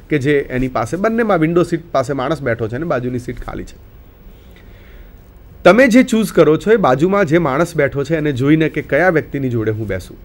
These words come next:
માનો કે આના આધારે તમે નક્કી કરો છો, ત્યારે તમે માણસને ઓળખતા નથી. How you decide? એક જગ્યાએ એક માણસ જે બેઠો છે, ખૂબ જ ગંદા કપડાં પહેરીને બેઠો છે,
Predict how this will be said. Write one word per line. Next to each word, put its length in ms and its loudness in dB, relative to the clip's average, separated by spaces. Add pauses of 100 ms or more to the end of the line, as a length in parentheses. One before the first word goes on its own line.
(280)
માનો 240 2
કે 120 -2
આના 320 2
આધારે 280 0
તમે 200 -4
નક્કી 240 -8
કરો 220 -6
છો, 120 -10
ત્યારે 340 0 (440)
તમે 180 -6
માણસને 360 -6
ઓળખતા 320 -2
નથી. 240 -6 (680)
How 100 2
you 120 0
decide? 280 -8 (600)
એક 180 2
જગ્યાએ 380 4
એક 100 0
માણસ 280 0
જે 100 0
બેઠો 300 -2
છે, 160 -4
ખૂબ 340 -2
જ 140 4
ગંદા 320 2
કપડાં 360 -4
પહેરીને 240 -6
બેઠો 300 -6
છે, 120 -14